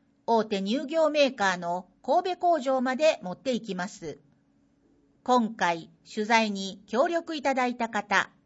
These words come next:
奥村義輝さん。高校を卒業してから葛城市で酪農を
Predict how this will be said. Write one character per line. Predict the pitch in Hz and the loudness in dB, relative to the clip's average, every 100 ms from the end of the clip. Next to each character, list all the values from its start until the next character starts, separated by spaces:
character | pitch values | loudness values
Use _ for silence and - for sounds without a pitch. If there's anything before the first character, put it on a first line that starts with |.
| _ _ _ _ _ _ _ - | _ _ _ _ _ _ _ -6
奥 | 214 339 | -4 -2
村 | 277 214 170 165 - | -2 0 2 0 -4
義 | 175 208 - | -6 -6 0
輝 | 277 196 | 0 0
さ | 185 175 151 | -4 -4 -4
ん。 | - _ _ _ _ _ _ _ _ - | -10 _ _ _ _ _ _ _ _ 2
高 | 247 359 | 4 4
校 | - 370 | 4 2
を | 339 | 2
卒 | 330 320 285 | 0 -4 2
業 | 285 285 | 2 4
し | |
て | 277 | -2
か | 269 180 | 0 2
ら | 175 180 _ _ - | 2 0 _ _ -4
葛 | 202 240 226 220 | -4 0 2 2
城 | 214 | -2
市 | - 180 | -8 -2
で | 180 - - | -2 -2 -2
酪 | 185 190 220 | -4 -2 -2
農 | 202 190 185 | 0 0 2
を | 180 185 | 2 0